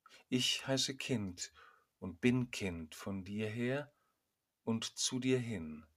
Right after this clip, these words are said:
unerkannt von den anderen, ganz erkannt von dir, dir vertraut und anvertraut und mit dir Gabe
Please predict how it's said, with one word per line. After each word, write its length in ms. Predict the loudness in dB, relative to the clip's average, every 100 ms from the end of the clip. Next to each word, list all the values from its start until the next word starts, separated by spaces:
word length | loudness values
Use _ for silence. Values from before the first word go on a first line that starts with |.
| _ _ _ _ _ _ 0
unerkannt 680 | 2 2 0 -2 -2 -2 -4
von 160 | -2 0
den 180 | 0
anderen, 540 | 0 0 -2 -4 -6 -8 -20 _ 0
ganz 380 | 2 2 -2
erkannt 560 | 0 -2 0 -2 -2 -6
von 340 | -6 -4 -4
dir, 400 | -6 -6 -6 -10 -16 _ _ _ _ _ _ _ -4
dir 140 | -4
vertraut 840 | -2 -4 -4 -2 -2 -2 -8 -16 _ _ _ _ _ _ _ _
und 320 | -8 -6 -2
anvertraut 960 | -2 -2 -4 -4 -4 -4 -6 -6 -12 -10
und 320 | -10 -10 0
mit 320 | 0 0 -8
dir 220 | -2 -2
Gabe 680 | 0 0 0 0 -2 -6